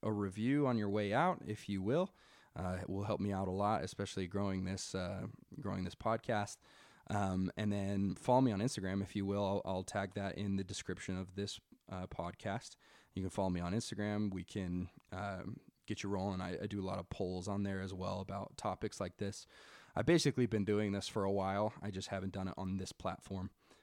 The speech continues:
Uh, I'll, I'll <laughs> record. Yeah, anyway. Hop on the gram, and we'll, we'll get you going on that. I think you'll enjoy it. It'll be funny. Uh, I, I usually try to keep things pretty lighthearted.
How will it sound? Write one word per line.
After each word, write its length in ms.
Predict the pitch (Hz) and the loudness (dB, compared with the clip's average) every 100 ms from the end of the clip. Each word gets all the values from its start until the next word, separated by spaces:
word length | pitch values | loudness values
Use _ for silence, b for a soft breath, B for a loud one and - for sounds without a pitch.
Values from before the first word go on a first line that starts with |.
| b | b
Uh, 280 | 80 90 90 - | -6 -4 -4 -4
I'll, 240 | 87 85 | -4 -4
I'll 140 | 82 87 | -6 -6
<laughs> 140 | 98 | -4
record. 320 | - - 131 - B B B | 0 4 4 2 B B B
Yeah, 180 | 76 - | -6 -2
anyway. 300 | 120 98 90 - b b b b b _ _ _ _ _ - | -2 -2 -4 -8 b b b b b _ _ _ _ _ 4
Hop 260 | 151 - | 6 6
on 120 | 113 101 | 4 2
the 60 | |
gram, 540 | 90 113 101 95 98 95 - | 0 0 0 0 -2 -2 -4
and 120 | 110 | 0
we'll, 180 | 107 110 - | 2 2 0
we'll 180 | 101 98 | -2 -2
get 260 | 107 - | -2 -2
you 60 | 95 | 0
going 280 | 95 98 98 | 2 2 2
on 140 | 98 | 0
that. 260 | 95 95 - | 0 -2 -2
I 120 | 101 | -4
think 260 | - 92 | -4 -2
you'll 160 | 104 101 | 0 0
enjoy 260 | 98 101 95 | 0 0 0
it. 60 | |
It'll 120 | 92 | 0
be 120 | 92 104 | -2 -2
funny. 340 | 98 92 98 b b b b | -2 -2 -4 b b b b
Uh, 60 | 90 | -4
I, 400 | 90 85 104 98 | -2 0 0 0
I 60 | 98 | 0
usually 360 | 98 98 95 90 | 0 0 -2 -4
try 200 | - 95 | -2 -2
to 80 | 95 | -2
keep 240 | - - | -6 -4
things 200 | 95 87 | -4 -4
pretty 220 | - 98 | -2 -2
lighthearted. 520 | 92 92 90 90 90 | -2 -4 -4 -4 -4